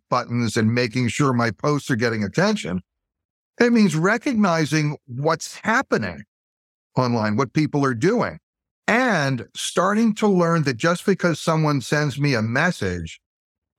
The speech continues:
doesn't mean I must immediately activate. Do the analysis, do a little research, look behind the scene. We've got to be more analytical to be able to survive in an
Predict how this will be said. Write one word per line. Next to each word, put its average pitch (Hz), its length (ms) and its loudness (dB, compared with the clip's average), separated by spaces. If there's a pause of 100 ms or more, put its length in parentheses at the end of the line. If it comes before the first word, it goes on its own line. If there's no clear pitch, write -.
(220)
doesn't 165 540 0
mean 151 360 2 (140)
I 147 300 2
must 139 500 0
immediately 156 600 2
activate. 113 600 0 (480)
Do 247 280 4
the 240 160 2
analysis, 110 920 -4 (280)
do 233 300 2
a 294 40 2
little 170 360 2
research, 117 720 -2
look 156 420 2
behind 151 480 0
the 123 100 -2
scene. 101 500 -4 (400)
We've 143 300 0
got 208 360 0
to 220 120 2
be 180 240 4
more 156 280 0
analytical 123 840 0
to 131 140 0
be 120 240 0
able 127 200 0
to 117 80 -2
survive 127 640 -2
in 120 100 -4
an 113 160 -2